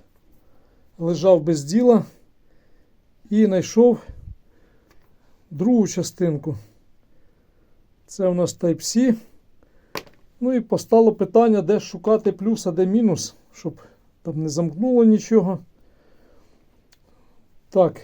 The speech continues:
візуально дивіться. Беремо в руки кабель. Червоний провод — це завжди в нас плюс. Що на цій стороні, що на цій стороні.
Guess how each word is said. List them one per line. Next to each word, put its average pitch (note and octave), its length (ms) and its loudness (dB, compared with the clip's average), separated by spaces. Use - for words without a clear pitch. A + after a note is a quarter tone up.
візуально F#3 720 4
дивіться. D3+ 460 -2
Беремо G3+ 440 6
в F#3+ 40 0
руки F#3+ 260 -2
кабель. A3 400 6
Червоний A3 600 4
провод — G#3 540 4
це - 160 -4
завжди F3 380 0
в F#3+ 40 0
нас F3 180 -2
плюс. E3+ 500 -4
Що F#3+ 300 -2
на F3 140 2
цій B3 260 2
стороні, A3 640 6
що - 220 -8
на F#3 120 0
цій F3 280 0
стороні. D3 520 -6